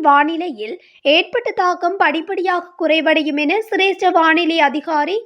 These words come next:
கலாநிதி மொகமட் சாலிகின் கூறினார். பெஞ்சல் சூறாவளியானது திருகோணமலையில் இருந்து வடக்காக சுமார் முன்னூற்றி அறுபது கிலோமீட்டர் தொலைவிலும், காங்கேசன்துறையிலிருந்து வடகிழக்காக சுமார் இருநூற்றி எண்பது கிலோமீட்டர் தொலைவிலும்,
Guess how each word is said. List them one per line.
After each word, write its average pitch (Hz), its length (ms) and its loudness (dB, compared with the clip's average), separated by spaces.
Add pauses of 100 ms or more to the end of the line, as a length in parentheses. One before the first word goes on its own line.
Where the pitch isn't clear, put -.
(320)
கலாநிதி 370 600 0 (140)
மொகமட் 339 480 -2
சாலிகின் 330 600 0
கூறினார். 220 520 -4 (440)
பெஞ்சல் 330 500 0
சூறாவளியானது 294 920 0 (100)
திருகோணமலையில் 302 840 0
இருந்து 277 280 -6
வடக்காக 285 760 -2 (420)
சுமார் 359 480 2
முன்னூற்றி 427 360 -4 (100)
அறுபது 381 280 0 (120)
கிலோமீட்டர் 320 680 2
தொலைவிலும், 294 480 0 (320)
காங்கேசன்துறையிலிருந்து 359 1300 0
வடகிழக்காக 339 960 0
சுமார் 349 400 2
இருநூற்றி 330 440 -4 (160)
எண்பது 392 360 2
கிலோமீட்டர் 320 760 0
தொலைவிலும், 320 560 -2